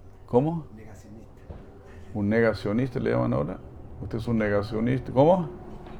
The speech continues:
Speaker 1: ¡Un discriminador! Correcto.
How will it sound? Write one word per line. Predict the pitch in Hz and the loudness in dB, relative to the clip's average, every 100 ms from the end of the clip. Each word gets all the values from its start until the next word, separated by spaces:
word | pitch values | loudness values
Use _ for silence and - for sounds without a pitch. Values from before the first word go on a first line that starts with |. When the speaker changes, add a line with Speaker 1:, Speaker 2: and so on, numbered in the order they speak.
| - - - - | -14 -14 -6 12
Speaker 1:
¡Un | 226 262 | 12 12
discriminador! | 381 - 392 381 370 349 349 370 359 - - - - - - - - - - - - - - - - | 12 12 12 12 12 12 12 12 12 12 12 10 4 -2 -6 -8 -8 -6 -8 -8 -8 -6 -6 -6 2
Correcto. | - 196 269 254 - 127 | 12 12 12 12 12 4